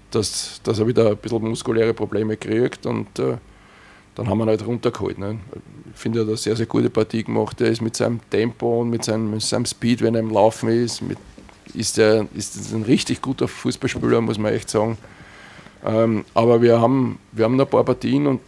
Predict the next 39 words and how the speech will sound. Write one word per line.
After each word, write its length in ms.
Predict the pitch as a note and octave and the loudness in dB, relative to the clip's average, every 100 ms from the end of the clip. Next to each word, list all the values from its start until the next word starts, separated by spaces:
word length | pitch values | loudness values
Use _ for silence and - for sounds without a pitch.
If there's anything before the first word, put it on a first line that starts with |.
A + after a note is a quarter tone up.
| - | -8
wir 140 | G#2+ G#2+ | -2 0
haben 400 | A2+ A#2+ G2 - - - D#2 - | 0 -2 -6 -10 -18 -12 -10 -4
halt 180 | G#2+ | -2
auch 100 | A2+ | 0
die 80 | A2 | 2
Angst 360 | G#2+ A2 - - | 2 2 -2 -6
dann 140 | G#2+ | -6
gehabt, 280 | G#2+ G#2+ - | -4 -6 -6
dass 120 | G#2+ | -8
er, 100 | G#2+ | -6
dass 240 | - A2 G2 | -4 -6 -4
er 300 | G#2 G#2 G#2 G#2+ - | -6 -6 -10 -14 -16
eine 100 | G2 | -8
Verletzung 480 | - G#2 A2+ A2+ A#2 | -2 0 0 -2 0
hat, 180 | G#2+ - | -2 -2
wo 320 | G2 G2+ G#2 | -6 -4 -4
er 60 | G#2 | -4
dann 180 | G#2 G#2 | -4 -4
möglicherweise 480 | G#2 G2+ G2 G2+ G2+ - - - | -4 -6 -6 -6 -8 -18 -20 -8
wirklich 260 | - - | -6 2
ausfällt. 600 | A#2 A#2 - - A#2 B2 | 4 4 2 0 0 0
Jetzt 200 | A2 - | -2 -4
hoffen 280 | A2 A2+ - | 0 0 2
wir 160 | A#2 A2+ - - - - - - - | 2 0 -4 -20 -20 -20 -20 -16 -8
mit 140 | A2 | -6
den 80 | A2 | -4
zwei, 200 | - G2+ | 0 0
drei 140 | A#2 | 0
Tagen 260 | A2 A2 G#2+ | 0 0 0
Regeneration, 640 | G#2+ G#2+ G#2+ G#2 - G#2+ | -2 -2 -4 -4 -4 -4
dass 140 | A2 G#2+ | -4 -4
er 60 | |
Samstag 380 | G2+ F#2+ G2+ A2 | -4 -4 -4 -4
wieder 160 | G2+ G2+ | -4 -4
dabei 380 | G2 - F#2 G#2+ | -6 -4 -2 0
ist. 120 | A2 | -2
Und 140 | G#2 | -4
wir 100 | G#2 | -2
haben 280 | G#2 A#2 A#2 | -2 -4 -8